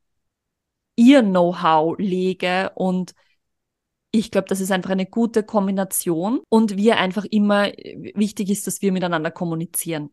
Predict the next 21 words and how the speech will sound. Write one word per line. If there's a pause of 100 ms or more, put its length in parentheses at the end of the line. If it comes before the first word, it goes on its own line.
Also
dass,
dass
auch
wenn
wir
jetzt
irgendwie
uns
nicht
sicher
sind
bei
was, (500)
dass
das
ganz
klar
angesprochen
wird,
„Hey,